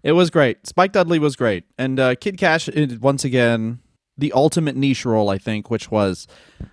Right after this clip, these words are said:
"We're doing an E C W reunion. Everyone will get fucking pissed if we job out one of the actual E C W, like, Dreamer or Sandman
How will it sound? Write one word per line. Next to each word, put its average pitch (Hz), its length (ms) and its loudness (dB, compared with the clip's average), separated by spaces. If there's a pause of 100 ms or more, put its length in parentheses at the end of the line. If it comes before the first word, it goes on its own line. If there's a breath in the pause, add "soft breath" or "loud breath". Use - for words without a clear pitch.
(120)
"We're 135 120 2
doing 175 280 2
an 180 80 0
E 160 100 0
C 160 160 -2
W 147 380 4
reunion. 120 720 0
Everyone 160 380 2
will 151 80 0
get 135 160 -2
fucking 156 500 -2
pissed 135 460 0
if 127 160 -8
we 127 100 0
job 117 320 2
out 113 220 0
one 110 160 -4
of 110 80 -4
the 110 140 0
actual 113 460 0
E 110 120 -4
C 120 120 -10
W, 107 440 0
like, 95 180 -4 (260)
Dreamer 131 560 2 (380 soft breath)
or 104 140 -4
Sandman 123 840 -2